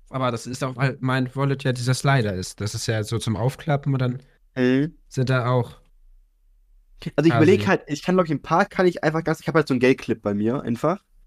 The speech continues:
Speaker 1: Mhm.
Speaker 2: Äh, so ein, kennt man ja, also Geldclips, äh, Scheinclips kennt man ja. So, so einen hab ich halt. Ich glaube, da kannst du auch weg ranklippen, aber ich weiß halt nicht, du kannst halt richtig viele Sticker, kannst du halt nicht falten,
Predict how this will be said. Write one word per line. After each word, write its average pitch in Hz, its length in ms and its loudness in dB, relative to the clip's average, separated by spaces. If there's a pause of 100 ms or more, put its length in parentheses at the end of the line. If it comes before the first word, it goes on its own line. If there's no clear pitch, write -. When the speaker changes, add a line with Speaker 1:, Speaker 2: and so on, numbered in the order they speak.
(320)
Speaker 1:
Mhm. 120 180 0 (340)
Speaker 2:
Äh, 120 180 2
so 117 80 4
ein, 117 140 4
kennt 127 300 -2
man 110 160 2
ja, 104 140 -2
also 104 140 -2
Geldclips, 113 400 2
äh, 113 100 -2
Scheinclips 123 460 2
kennt - 200 -4
man - 120 -8
ja. 95 180 -6 (720)
So, 113 160 -2
so 131 140 2
einen 123 140 2
hab 107 120 -2
ich - 160 -6
halt. 113 240 0 (300)
Ich 131 80 -6
glaube, 156 180 4
da - 60 -16
kannst 190 260 0
du 165 60 6
auch 143 80 2
weg 151 200 0
ranklippen, 127 720 0
aber 123 160 0
ich 123 100 -2
weiß 139 160 0
halt - 100 -2
nicht, 139 200 0
du 123 40 -12
kannst - 240 -2
halt 135 120 0
richtig 151 200 -6
viele 143 180 -2
Sticker, 156 300 0
kannst 143 180 -4
du - 40 -6
halt - 80 0
nicht 123 140 -4
falten, 135 480 2